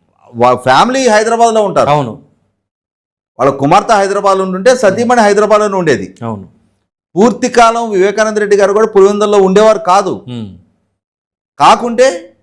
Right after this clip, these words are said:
Speaker 1: మిగిలిన సోదరుల మీద ఆయన
Speaker 2: ఆ,
Speaker 1: కొంచెం
Speaker 2: కంపారిటివ్‌గా.
Speaker 1: అందుబాటులో ఉండేవారు.
Speaker 2: మ్మ్.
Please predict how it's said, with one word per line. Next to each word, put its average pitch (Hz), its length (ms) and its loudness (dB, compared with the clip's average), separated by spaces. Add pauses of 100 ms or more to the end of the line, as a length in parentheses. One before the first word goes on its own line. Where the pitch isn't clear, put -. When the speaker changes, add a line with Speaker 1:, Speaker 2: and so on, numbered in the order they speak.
(420)
Speaker 1:
మిగిలిన 170 480 0
సోదరుల 226 440 0
మీద 233 220 0
ఆయన 220 240 2
Speaker 2:
ఆ, 208 40 -8
Speaker 1:
కొంచెం 220 160 0
Speaker 2:
కంపారిటివ్‌గా. 226 280 2
Speaker 1:
అందుబాటులో 214 420 -2
ఉండేవారు. 143 480 0
Speaker 2:
మ్మ్. 107 260 -18